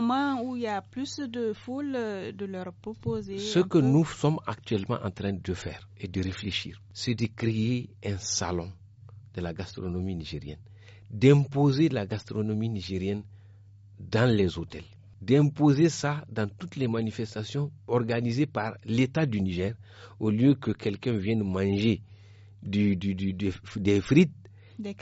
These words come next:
Speaker 2: qu'on lui
Speaker 1: caviars,
Speaker 2: propose du
Speaker 1: <laughs> du
Speaker 2: motolbali
Speaker 1: saumon.
Speaker 2: ou quelque chose.
Speaker 1: <laughs> Exactement.
Speaker 2: Donc, effectivement,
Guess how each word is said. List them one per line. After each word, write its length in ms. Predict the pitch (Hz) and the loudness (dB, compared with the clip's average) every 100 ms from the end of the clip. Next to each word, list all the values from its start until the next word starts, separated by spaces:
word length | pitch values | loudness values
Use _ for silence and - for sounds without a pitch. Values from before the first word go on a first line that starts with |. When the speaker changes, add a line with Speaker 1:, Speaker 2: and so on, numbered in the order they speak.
| - | 2
Speaker 2:
qu'on 140 | 147 147 | 10 10
lui 60 | |
Speaker 1:
caviars, 220 | 135 139 131 | 10 6 8
Speaker 2:
propose 420 | 139 131 196 185 | 6 10 12 12
du 60 | |
Speaker 1:
<laughs> 60 | 135 | 8
du 0 | |
Speaker 2:
motolbali 560 | 143 180 180 156 202 226 240 | 8 8 8 10 12 12 10
Speaker 1:
saumon. 120 | 185 | 8
Speaker 2:
ou 20 | |
quelque 320 | 151 196 190 - | 8 6 6 6
chose. 380 | 339 370 - - - | 10 10 8 -6 -16
Speaker 1:
<laughs> 200 | - - | -16 -10
Exactement. 640 | 226 226 233 226 - 208 | -8 -8 -12 -16 -10 -2
Speaker 2:
Donc, 220 | 208 240 254 | 8 8 8
effectivement, 600 | 202 240 - 247 262 | 2 2 0 -2 -2